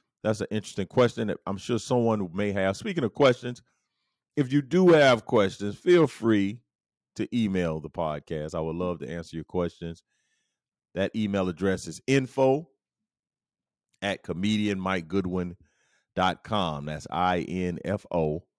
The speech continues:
at comedian mike goodwin dot com. Sometimes people will say,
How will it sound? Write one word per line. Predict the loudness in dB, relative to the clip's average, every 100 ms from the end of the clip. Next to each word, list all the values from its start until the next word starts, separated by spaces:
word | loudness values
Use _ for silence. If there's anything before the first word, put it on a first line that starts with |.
| _ _ _ _ _ _ _
at | -6 -6
comedian | -8 -6 -6 -4 -6 -6
mike | -6 -8 -6
goodwin | -6 -6 -10 -8
dot | -10 -12
com. | -12 -10 -10 -14
Sometimes | -4 -2 2 0 0
people | -2 -2
will |
say, | 0 0